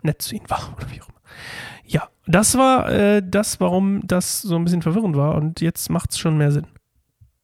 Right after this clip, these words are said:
Danke, äh, Auslegung.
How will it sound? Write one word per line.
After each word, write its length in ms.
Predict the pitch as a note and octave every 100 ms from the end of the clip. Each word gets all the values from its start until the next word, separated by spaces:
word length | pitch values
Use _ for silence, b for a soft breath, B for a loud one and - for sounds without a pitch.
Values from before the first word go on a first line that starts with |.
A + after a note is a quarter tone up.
| _ _
Danke, 400 | D3+ D3+ D3+ D#3 - _ b b b b b b b -
äh, 260 | E3 D3+ D#3 B B B _ _ _ _ _ _ _ _
Auslegung. 540 | E3 D#3 - F3 -